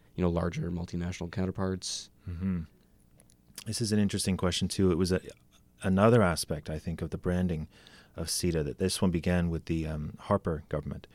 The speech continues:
Speaker 2: Uh, started to, at the end of the day, when they could see that, you know, people were starting to pay attention to the ceta negotiations, it was being linked to,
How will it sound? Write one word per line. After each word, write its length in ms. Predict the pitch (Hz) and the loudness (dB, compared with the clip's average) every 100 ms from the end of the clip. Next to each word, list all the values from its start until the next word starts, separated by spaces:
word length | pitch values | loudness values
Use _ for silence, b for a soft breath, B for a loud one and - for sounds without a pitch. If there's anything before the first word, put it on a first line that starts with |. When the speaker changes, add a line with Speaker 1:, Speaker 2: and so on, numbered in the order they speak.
| B B B B B B B | B B B B B B B
Speaker 2:
Uh, 160 | 78 69 | -6 -6
started 460 | - - 95 90 82 | -4 2 6 6 2
to, 220 | - 87 | 0 0
at 100 | 82 | 2
the 140 | 82 90 | 2 4
end 160 | 95 | 6
of 80 | 95 | 6
the 80 | 87 | 4
day, 340 | 87 85 78 80 _ - - - | 4 4 2 -2 _ -20 -20 -8
when 180 | 90 85 | -2 0
they 120 | 82 | 0
could 200 | - 80 | -2 -4
see 260 | - 95 90 | -2 2 2
that, 160 | 82 - - | 2 -2 -6
you 100 | 98 | -2
know, 220 | 80 78 87 | 0 -2 -4
people 260 | - 85 78 | -8 -6 -6
were 100 | 82 | -4
starting 400 | - 85 82 80 | -2 0 0 -2
to 60 | 76 | -2
pay 160 | 90 | 0
attention 460 | 78 - 107 113 98 | -2 2 2 4 4
to 60 | |
the 100 | 85 | 2
ceta 200 | 85 - | 0 0
negotiations, 800 | 82 78 82 - 85 82 - 85 | 0 0 -2 -2 -2 -2 -2 -2
it 60 | 80 | -2
was 120 | 80 | -4
being 300 | 87 85 80 | -2 0 2
linked 360 | 92 90 - - | 4 2 0 -8
to, 340 | - 87 82 | 0 2 2